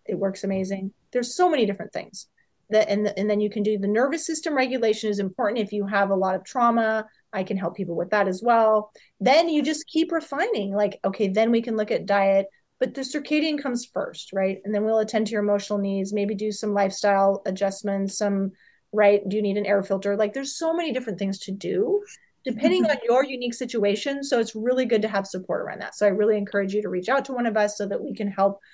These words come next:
Speaker 1: assess where you're at and see what we can offer you, if not
Speaker 2: Yeah.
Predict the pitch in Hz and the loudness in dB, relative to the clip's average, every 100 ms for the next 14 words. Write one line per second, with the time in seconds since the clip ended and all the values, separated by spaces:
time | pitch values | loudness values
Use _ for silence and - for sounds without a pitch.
0 | _ _ - 196 - 233 226 - 202 208 | _ _ -4 -2 2 2 2 0 2 2
1 | 240 226 220 202 196 226 214 196 202 196 | 2 4 2 0 -2 -2 0 0 -4 -4
2 | 180 185 - 147 135 220 208 _ _ _ | -6 -8 -6 -6 -6 -10 -16 _ _ _
3 | _ _ _ - 220 - 220 151 - | _ _ _ -4 -4 0 2 2 0